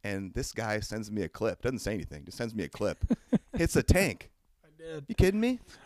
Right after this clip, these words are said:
Speaker 2: I did. That was, it was a, it was a fun experience, and I'm glad.
Speaker 1: Hang him up after that, bud.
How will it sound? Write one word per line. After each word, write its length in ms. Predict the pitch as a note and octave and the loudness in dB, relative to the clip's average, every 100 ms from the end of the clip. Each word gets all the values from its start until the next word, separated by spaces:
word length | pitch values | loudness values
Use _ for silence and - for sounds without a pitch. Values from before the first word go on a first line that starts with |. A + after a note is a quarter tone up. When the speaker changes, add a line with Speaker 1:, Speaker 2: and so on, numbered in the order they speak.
| - _ | -20 _
Speaker 2:
I 100 | C#3+ | -10
did. 340 | C#3+ D3+ D3 C3+ | -6 -4 -6 -2
That 100 | E3 | 4
was, 160 | F#3 | 6
it 80 | F3 | 8
was 160 | F#3+ F3+ | 8 8
a, 40 | D#3 | 8
it 100 | F3+ | 6
was 140 | E3+ | 4
a 60 | D#3 | 0
fun 220 | D#3 D#3 | 2 2
experience, 580 | C#3 - D3 C#3 C3 C#3+ | 0 -2 -2 -2 -6 -6
and 120 | C#3 | -4
I'm 120 | C#3 | -2
glad. 300 | D3 C#3+ C#3 | 0 -2 -2
Speaker 1:
Hang 180 | - F3+ | -2 4
him 80 | C3+ | 8
up 140 | F#3+ | 8
after 200 | G#2 F#2 | 6 0
that, 200 | G2 D#3 | 2 2
bud. 240 | A2+ G#2+ | 4 2